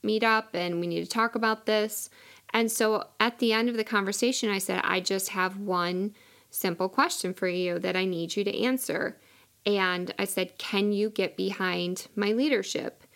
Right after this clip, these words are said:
Can you put aside your difference of opinion on what songs I pick or don't pick or whatever? And can we continue to flow together in ministry?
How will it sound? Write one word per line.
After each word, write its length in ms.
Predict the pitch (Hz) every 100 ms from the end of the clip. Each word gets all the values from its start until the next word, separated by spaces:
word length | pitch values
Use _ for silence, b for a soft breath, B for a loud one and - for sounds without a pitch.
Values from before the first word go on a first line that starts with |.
| b b b -
Can 180 | 208 185
you 120 | 180
put 200 | 175 180
aside 460 | 180 - 180 175
your 480 | 196 185 180 170 165 - _
difference 400 | - 196 208 208
of 120 | 214 190
opinion 520 | 185 - 196 208 226
on 160 | 180
what 160 | 170 -
songs 420 | - 190 214 233
I 120 | 226
pick 460 | 226 240 233 240 -
or 120 | 170
don't 340 | 156 196 226 -
pick 440 | 247 233 240 -
or 120 | 180
whatever? 600 | 175 202 208 196 202 233 B B B B -
And 200 | 196 196
can 240 | 226 214
we 160 | 190 185
continue 520 | 214 190 202 180 180
to 120 | 190
flow 460 | 190 190 180 160 165
together 500 | - 190 165 165 180
in 100 | 220
ministry? 640 | 320 370 - - - -